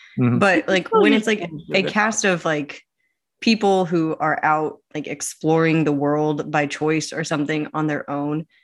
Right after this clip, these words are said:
Speaker 2: you can't tell me that these people, like, what,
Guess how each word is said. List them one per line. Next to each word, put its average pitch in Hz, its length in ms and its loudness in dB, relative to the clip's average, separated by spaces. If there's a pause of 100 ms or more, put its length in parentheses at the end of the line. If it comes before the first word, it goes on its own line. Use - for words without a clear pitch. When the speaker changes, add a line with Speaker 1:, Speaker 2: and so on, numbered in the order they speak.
(280)
Speaker 2:
you 233 100 2
can't 294 240 2
tell 202 160 2
me 165 140 0
that 143 140 -4
these 147 160 -2
people, 147 500 -4 (200)
like, 165 260 -2
what, 170 340 -2